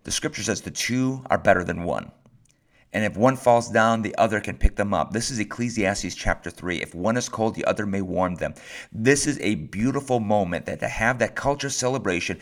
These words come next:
it rescues you from that anchor of what, the, of what negative things are happening and actually helps you to release that anchor, to give you the strength, the momentum to move yourself forward and say, "We can do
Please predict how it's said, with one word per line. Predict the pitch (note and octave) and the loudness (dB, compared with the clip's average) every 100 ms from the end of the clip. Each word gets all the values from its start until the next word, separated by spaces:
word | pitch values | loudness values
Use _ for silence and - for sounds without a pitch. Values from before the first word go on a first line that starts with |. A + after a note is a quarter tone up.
| - - | -12 0
it | A2+ | 0
rescues | F#2 A2 D3 - D#3 | 2 4 4 4 -4
you | D3 D#3 | -6 -6
from | C3 - A#2 A#2 | -6 0 2 4
that | G2+ - | 0 0
anchor | A2 C3+ C3+ D3+ | -4 -2 -2 -2
of | - E3 | 0 0
what, | G2+ A2+ - | 0 -2 -2
the, | E2+ - | -4 -2
of | G#2 | -4
what | F#2+ A#2 - - - | 0 0 0 -18 -18
negative | - A#2 C#3 D3 C#3 | -4 2 4 2 0
things | A#2 A#2 | -2 0
are | G2 | 0
happening | - B2+ C3 - E2 E2 - - | 0 -2 -2 -2 -6 -8 -14 -12
and | - A2 | -6 -2
actually | A2+ B2+ - C3 | 0 0 -2 0
helps | A#2 A#2+ - | 2 0 -4
you | |
to | G#2 | -6
release | F#2 F#2+ G2+ D3 | -4 -2 0 -2
that | - G2+ | 0 -2
anchor, | - F2+ D#2+ D2 - - | -2 -8 -6 -8 -8 -8
to | G2+ | -8
give | - A#2+ D3 | -4 -4 -2
you | D#3+ | -4
the | D3 B2+ | -4 -4
strength, | - G#2 G2 D2+ | -2 -2 -4 -6
the | F#2 | -4
momentum | G2 F#2+ F#2 A2 A2 - A2+ | 0 0 2 0 -2 -6 -4
to | F#2+ | -4
move | F2+ G#2+ | -2 -2
yourself | A#2+ A#2+ - B2+ | -2 -4 0 -2
forward | - G2+ F#2 E2 | 0 2 2 0
and | F#2 | -4
say, | G2 F2 | -4 -4
"We | - G#2+ | -4 -6
can | - - G#2 G2 F#2+ - - | 4 4 4 -2 -4 -10 -8
do | F#2 E2 E2+ | -6 -4 -6